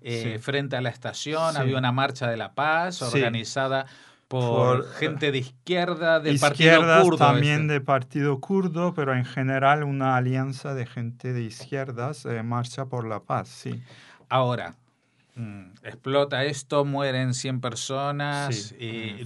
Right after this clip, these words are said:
Speaker 2: fue
Speaker 1: no es el
Speaker 2: horrible.
Speaker 1: primer atentado,
Speaker 2: No,
Speaker 1: este
Speaker 2: no,
Speaker 1: año
Speaker 2: no,
Speaker 1: hubo
Speaker 2: no,
Speaker 1: el
Speaker 2: no.
Speaker 1: Shuruk.
Speaker 2: O sea, claro, hace dos meses y medio hubo otro,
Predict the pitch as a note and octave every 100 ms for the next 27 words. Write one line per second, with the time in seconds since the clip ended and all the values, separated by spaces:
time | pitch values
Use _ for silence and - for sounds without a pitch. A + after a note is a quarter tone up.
0 | A#2+ B2 D#3+ E3+ F3+ F#3 F3 C3+ D#3 D3+
1 | D#3+ D#3 D3 C3 B2+ D3+ D3+ D3+ D#3+ F3+
2 | D#3 D#3+ D3+ D#3 D3+ C#3+ C#3+ C3+ B2+ B2+
3 | D#3 D3 - - D3 C#3+ D3 D#3+ A#2+ A#2
4 | A#2+ C3 C3+ C3 C3 B2+ C3+ C#3 C3+ C#3
5 | C#3 C3+ D3 D#3+ F3 F#3+ F#3+ A#3